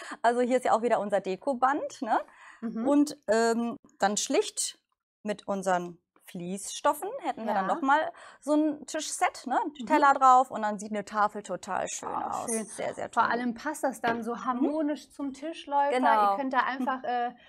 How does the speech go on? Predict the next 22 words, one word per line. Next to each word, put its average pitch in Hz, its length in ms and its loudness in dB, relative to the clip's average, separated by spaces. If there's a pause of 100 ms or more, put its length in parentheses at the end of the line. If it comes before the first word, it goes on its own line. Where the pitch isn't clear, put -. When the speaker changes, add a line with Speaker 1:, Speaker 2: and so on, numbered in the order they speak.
(140)
Speaker 2:
auf 254 180 -2
die 247 80 -8
Rückseite 262 720 0
Speaker 1:
Mhm. 254 220 -2
Speaker 2:
die 220 160 -6
Windradfolie, 277 640 -2
die 226 120 -4
einseitig 254 600 -4
klebende 247 480 -4
und 226 140 -2
dann 226 120 2
einfach 269 360 -2
draufkleben, 262 840 -4 (380)
den 240 160 -6
Vlies 254 380 -4
sowie 233 240 -2
auch 214 340 4
das, 226 420 -4
ähm, 208 560 -6
Speaker 1:
Mhm. 220 200 -4 (420)
Speaker 2:
das - 200 -4
Band. 240 360 2